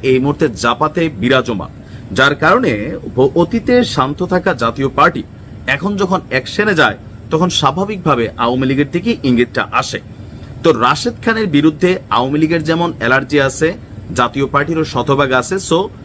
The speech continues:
সেই জায়গা থেকে সুযোগে বাটে পাইয়া মারধর করছে, এই মুহূর্তে ট্রিটমেন্ট নিচ্ছে। এখন আপনার কি মনে হয় যে ভিপি নূরের দলের ওইরকম ক্যাপাসিটি আছে যে তারা একটা সচিবালয় ঘেরাও কর্মসূচি দিয়া আপনার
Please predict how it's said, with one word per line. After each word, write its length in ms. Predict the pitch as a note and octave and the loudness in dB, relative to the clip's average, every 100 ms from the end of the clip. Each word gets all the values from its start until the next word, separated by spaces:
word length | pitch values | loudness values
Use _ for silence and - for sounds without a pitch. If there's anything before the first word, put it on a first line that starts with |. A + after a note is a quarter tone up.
| - | -18
সেই 220 | - D#3 D#3 | -2 2 4
জায়গা 200 | F3 F3 | 2 0
থেকে 240 | F3+ F3+ | -2 -2
সুযোগে 420 | - B2+ B2+ C#3 | 0 0 2 0
বাটে 280 | C3+ A#2 C3 | 2 0 0
পাইয়া 340 | A#2+ D3 F#3 C4+ - - - | 0 2 2 -2 -10 -18 -4
মারধর 440 | A2 C3 B2 D3 C#3+ | 2 2 2 0 2
করছে, 480 | C3+ B2 - G#3 D4 - - | 2 0 0 -2 -2 -10 -4
এই 120 | - | 0
মুহূর্তে 420 | C3 C3 C3+ C3 A2 | 2 0 0 2 0
ট্রিটমেন্ট 540 | - D#3 - A#2+ F2 | 2 0 0 -4 -2
নিচ্ছে। 380 | G2 - - - - - - - - | -4 -4 -6 -8 -12 -16 -16 -14 -6
এখন 160 | D3 G3 | 0 2
আপনার 280 | E3+ - G3 | 2 0 -4
কি 140 | A3+ | -2
মনে 140 | F3+ | 0
হয় 140 | A#2+ G#2+ | 0 -2
যে 120 | G#2+ | -4
ভিপি 300 | G2+ B2+ E3 | -4 0 2
নূরের 400 | E3+ E3+ E3+ E3+ D#3 - - - - | 2 4 6 4 2 -14 -18 -16 -6
দলের 340 | F#2+ C#3 D3+ D3+ | 2 4 4 4
ওইরকম 340 | C3 C#3+ D#3+ D3 | 2 2 0 -2
ক্যাপাসিটি 560 | C3+ C3 D3 - F3 | -2 0 -2 -2 2
আছে 320 | D3 - F3+ | 4 2 0
যে 100 | C#3+ | -2
তারা 280 | A2 A#2 B2 | -2 0 0
একটা 240 | D3 C#3+ D3+ | -2 -2 -4
সচিবালয় 500 | B2+ A#2 C3+ C#3 C3+ | -4 -2 0 2 2
ঘেরাও 280 | A#2 B2 | 0 0
কর্মসূচি 540 | B2+ B2+ B2 C3+ - D#3 | 0 -2 -2 -4 -4 -2
দিয়া 380 | B2+ E3 A3 - - - - - | 4 4 4 0 -8 -18 -10 -2
আপনার 280 | B2+ C3 | 0 0